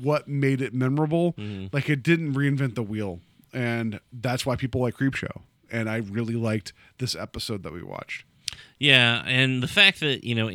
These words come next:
Speaker 2: M C is behind Shudder makes me hopeful that it's, uh,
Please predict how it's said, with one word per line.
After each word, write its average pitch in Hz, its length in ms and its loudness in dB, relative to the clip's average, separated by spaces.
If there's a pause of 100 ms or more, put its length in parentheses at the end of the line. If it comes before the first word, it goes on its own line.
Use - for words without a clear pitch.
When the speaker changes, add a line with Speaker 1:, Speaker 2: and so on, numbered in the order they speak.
(120)
Speaker 2:
M 110 100 0
C 113 280 0
is 101 120 0
behind 98 840 -4 (480)
Shudder 98 580 2
makes 101 320 -2
me 110 80 -2
hopeful 107 460 -2
that 98 200 0
it's, - 380 -6 (480)
uh, 147 140 -2